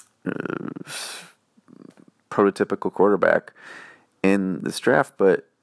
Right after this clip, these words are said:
everyone questions his personality. Does he have the work ethic? You want your quarterback, heard once someone say you basically want your quarterback to be a goody two-shoe workaholic who's just gonna sit there and study film all the time, which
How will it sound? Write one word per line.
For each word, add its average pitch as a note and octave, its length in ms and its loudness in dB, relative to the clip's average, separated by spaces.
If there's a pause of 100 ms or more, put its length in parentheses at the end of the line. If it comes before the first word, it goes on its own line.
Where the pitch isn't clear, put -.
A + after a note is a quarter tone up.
(560)
everyone G#2+ 280 0
questions G2+ 380 -2
his F#2 280 -2
personality. F#2+ 600 0
Does F2+ 100 -2
he F#2 100 -6
have F#2 140 0
the F2+ 80 -2
work F#2 280 -2
ethic? - 540 -6 (140)
You G#2 120 0
want C3+ 180 2
your - 100 -8
quarterback, F2 800 2 (680)
heard A2+ 200 2
once G#2 180 0
someone F2 240 -6
say F#2+ 240 2
you E2+ 60 0
basically E2 320 -4
want E2+ 120 -4
your - 60 -8
quarterback F2+ 320 0
to F#2+ 100 -14
be F#2 80 -2
a F2 40 0
goody F2 260 0
two-shoe F2+ 560 -6
workaholic F2 880 -2 (420)
who's F2 140 -14
just - 160 -2
gonna E2 160 -6
sit E2 220 -4
there F2+ 120 0
and E2 120 -4
study E2+ 220 -4
film E2 400 -6 (440)
all F2+ 120 0
the F2 80 -6
time, F2+ 320 -2
which - 360 -8